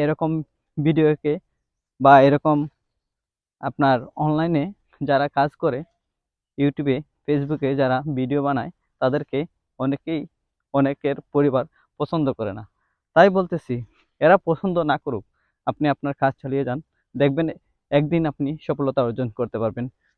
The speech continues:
সবার প্রিয় আপনি হতে পারবেন না, কারো না কারো আপনি অপ্রিয়। তাই বলতেছি, যখন দেখবেন আপনি সফলতা অর্জন করতেছেন, অবশ্যই তখন আপনার অপ্রিয় লোকগুলো আপনার কাছে এসে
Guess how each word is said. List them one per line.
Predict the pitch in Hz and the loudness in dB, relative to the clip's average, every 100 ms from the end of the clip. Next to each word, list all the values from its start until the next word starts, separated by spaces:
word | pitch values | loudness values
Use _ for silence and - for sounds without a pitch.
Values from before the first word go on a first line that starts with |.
| - | 0
সবার | 190 208 226 - | 2 4 2 2
প্রিয় | 190 170 | 2 2
আপনি | - 160 135 | 0 -6 -4
হতে | 160 123 131 | -4 0 0
পারবেন | 117 117 107 | 0 -2 -6
না, | 98 - _ _ _ _ 151 | -10 -14 _ _ _ _ 4
কারো | 151 160 | 6 4
না | 165 156 | 0 2
কারো | 135 151 - - 135 | 2 0 -6 -6 -6
আপনি | 127 143 127 | -2 -2 -2
অপ্রিয়। | - 104 110 _ _ _ _ | -4 -8 -10 _ _ _ _
তাই | 151 170 | 2 4
বলতেছি, | 180 196 - 147 190 _ _ - | 2 0 -2 -4 -6 _ _ -2
যখন | 165 226 190 | 0 0 0
দেখবেন | 185 175 175 | 0 0 -2
আপনি | - 165 | -2 -6
সফলতা | 160 175 170 165 | -4 -2 0 2
অর্জন | 151 143 139 | 2 -2 -4
করতেছেন, | 143 - 151 151 _ _ _ _ _ - | -8 -6 -8 -8 _ _ _ _ _ -6
অবশ্যই | 151 147 170 180 156 | -2 -2 0 -2 0
তখন | 147 135 156 _ _ _ - | -2 -2 -6 _ _ _ -8
আপনার | 139 - 147 147 | -8 0 0 0
অপ্রিয় | - 156 156 | 0 0 2
লোকগুলো | 151 139 165 151 - _ - 135 | 0 -4 -4 -4 -6 _ -4 -2
আপনার | 143 139 | -2 2
কাছে | 131 - 147 | 0 2 -2
এসে | - | -2